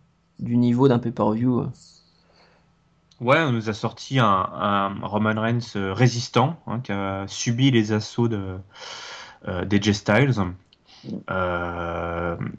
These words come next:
Speaker 2: moi, j'ai bien, j'ai bien, j'aime bien cette partition, d'autant plus que la différence de gabarit entre les deux était assez impressionnante quand ils étaient en face à face. Il y avait vraiment cette impression de, de guerrier, euh,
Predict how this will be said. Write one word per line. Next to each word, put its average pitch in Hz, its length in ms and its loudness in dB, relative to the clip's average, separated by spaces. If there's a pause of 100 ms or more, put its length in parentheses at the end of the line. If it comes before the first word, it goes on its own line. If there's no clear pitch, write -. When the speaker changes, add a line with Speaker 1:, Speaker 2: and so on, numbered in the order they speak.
(160)
Speaker 2:
moi, - 180 6
j'ai 113 140 4
bien, 123 160 4
j'ai 110 160 2
bien, 131 220 8
j'aime 120 200 4
bien 139 100 4
cette 131 200 -2
partition, 127 540 0
d'autant 117 260 0
plus 127 280 2
que - 120 -2
la 95 200 0
différence 123 480 0
de 110 100 0
gabarit 113 540 2
entre 104 300 -4
les 107 140 0
deux 120 120 2
était 101 200 -2
assez 107 180 -2
impressionnante 127 640 2
quand - 100 -2
ils 98 60 2
étaient 95 200 -6
en 101 80 -2
face 110 280 -2
à 104 60 0
face. - 440 -2 (560)
Il 104 60 -12
y - 20 -4
avait 95 140 -4
vraiment 113 240 6
cette 110 200 -4
impression 107 440 -4
de, 98 200 -4 (520)
de 101 100 2
guerrier, 113 640 4
euh, 87 280 -6